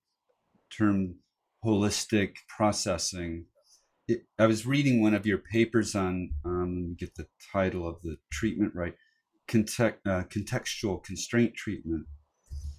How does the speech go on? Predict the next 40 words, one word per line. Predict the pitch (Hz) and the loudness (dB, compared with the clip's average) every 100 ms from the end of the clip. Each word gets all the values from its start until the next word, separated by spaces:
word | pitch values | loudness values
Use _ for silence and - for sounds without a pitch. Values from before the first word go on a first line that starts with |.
| _ - - | _ -20 -8
which, | 104 101 92 - - - - _ _ | 0 2 2 0 -8 -10 -14 _ _
uh, | 92 87 82 - | -4 -4 -4 0
I'll | 95 | 2
let | 90 80 | 2 -4
you | 82 85 85 | -4 -6 -4
describe | 80 - - 90 85 78 | -6 -6 -2 2 2 2
what | 85 82 | -2 0
it | 87 | 2
is | 98 98 90 - - _ _ _ _ | 4 4 2 -4 -6 _ _ _ _
in | 98 95 | 0 2
just | 95 - | 0 -2
a | 92 | 0
second | - 120 - 104 78 - | 8 8 8 2 2 0
on | 98 | 2
your | 95 98 | 6 8
own. | 110 107 101 95 90 | 8 8 6 -2 -6
I, | 95 | -6
I'm | - - 92 | -8 -10 -8
afraid | 85 - 95 | -6 0 0
I | 87 | 0
might | 87 87 - | -2 -2 2
butcher | 107 - 113 | 0 2 0
it. | 98 - | 2 4
But | 123 | 8
one | 143 165 | 12 10
of | |
the | 151 | 8
things | - 131 120 - 120 | 0 2 2 2 4
that | 101 87 _ _ - _ _ _ - | 4 2 _ _ -20 _ _ _ 0
was | 127 123 | 0 4
interesting | 202 214 143 95 - - 104 95 - _ _ | 2 4 4 4 4 -2 0 0 -4 _ _
to | - | 2
me, | 113 | 6
and | 110 | 8
this | 131 131 | 6 2
is | 110 | -4
a, | 101 - _ | -4 -6 _
was | 117 107 | 2 2
a | 98 | 0
treatment | - 117 107 90 95 92 | -2 0 2 2 0 -2